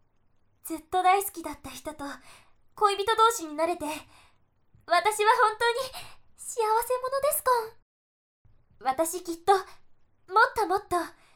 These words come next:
霞の旅館を繁栄させてみせます。そんでもって、結婚資金を貯めて、幸せな結婚生活をお兄さんと。<laughs>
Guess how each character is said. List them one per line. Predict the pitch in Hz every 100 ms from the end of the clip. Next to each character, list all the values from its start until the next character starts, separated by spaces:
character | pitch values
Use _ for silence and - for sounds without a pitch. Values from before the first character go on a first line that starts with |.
| _ _ _ _ _
霞 | - - 320 320
の | 339
旅 | 370
館 | 370 285
を | 240
繁 | 294 277 294
栄 |
さ | 330 339
せ |
て | 330
み | 330
せ | 349
ま | 349
す。 | 370 277 - _ _ _ _ _ _ _ _ _ _ _ _ _ _ _
そ | - 233
ん |
で | 214
も | 226
っ |
て、 | 254 254 - _ - _ _ _ -
結 | 370 370
婚 | 381 415
資 | -
金 | 403 269
を |
貯 | 247 247
め | -
て、 | 349 381 - - _ _ _ _ _ _ _ _ _
幸 | - 330 359 359
せ | 381
な | 392
結 | 403 381
婚 | 403 415
生 | 440 453
活 | 440 415 349
を | 320
お | 320
兄 | 349 403
さ | 415 349
ん |
と。 | -
<laughs> | 175